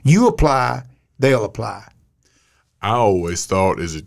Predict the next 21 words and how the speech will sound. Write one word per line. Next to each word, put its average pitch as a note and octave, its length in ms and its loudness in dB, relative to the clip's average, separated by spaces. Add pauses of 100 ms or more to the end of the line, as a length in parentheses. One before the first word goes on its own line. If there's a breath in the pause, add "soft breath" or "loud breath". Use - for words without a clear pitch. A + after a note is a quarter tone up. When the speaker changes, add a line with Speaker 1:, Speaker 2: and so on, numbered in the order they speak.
(100)
Speaker 2:
as F2+ 120 -6
a E2+ 80 -6
U G2+ 220 -2
T A2+ 240 0
fan, D#2 440 -6
Tennessee G2 440 -2
fan, D#2+ 340 -4
I'd E2+ 200 -6
be F2 120 -6
happy G#2 640 0
when G2 200 -2
Saban G2 500 0
finally F#2+ 280 -4
does F#2+ 220 -2
retire. G2+ 340 0
But - 140 -2
when A#2 160 0
I G3 120 0
got C3+ 300 0
the - 80 -10
news, E3+ 500 2